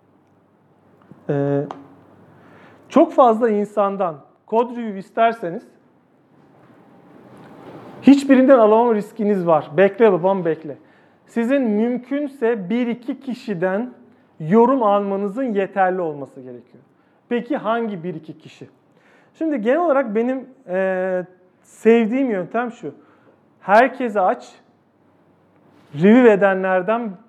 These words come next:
yani review eden etsin. Ama burada da bir problem var. Hani ben böyle davranıyorum ama bu da bence doğrusu değil. Yani, e, o zaman da şu oluyor, hep ben bakıyorum. Hep aynı kişiler bakıyor.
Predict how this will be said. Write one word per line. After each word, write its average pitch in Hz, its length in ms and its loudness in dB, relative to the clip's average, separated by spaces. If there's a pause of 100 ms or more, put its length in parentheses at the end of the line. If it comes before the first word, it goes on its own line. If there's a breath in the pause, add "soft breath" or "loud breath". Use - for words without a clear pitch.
(240)
yani 165 320 -8
review 220 280 -4
eden 214 260 -4
etsin. 185 420 -14 (1000 soft breath)
Ama 302 440 0 (1900 soft breath)
burada 277 320 6
da 294 60 2
bir 302 120 2
problem 208 560 2
var. 123 180 -12 (220)
Hani 202 300 0
ben 302 240 2
böyle 311 260 0
davranıyorum 196 560 0
ama 190 200 -6
bu 254 120 -6
da 269 120 -2
bence 214 360 -4
doğrusu 180 440 -8
değil. 127 180 -20 (1500 soft breath)
Yani, 233 320 4
e, 208 320 -2
o 233 140 0
zaman 285 340 -4
da 330 60 -2
şu - 200 -8
oluyor, 262 220 -4
hep 294 260 -8
ben 294 200 -2
bakıyorum. 190 520 -6 (180)
Hep 330 200 -8
aynı 277 220 -4
kişiler 196 460 -6
bakıyor. 147 340 -14